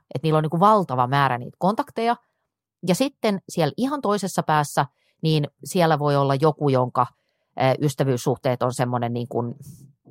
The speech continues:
mm, metsäpalon kärsinyt käppyrämänty.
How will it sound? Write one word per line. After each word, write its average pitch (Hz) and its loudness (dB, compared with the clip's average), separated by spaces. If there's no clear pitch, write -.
mm, 131 -6
metsäpalon 143 0
kärsinyt 123 -4
käppyrämänty. 120 -2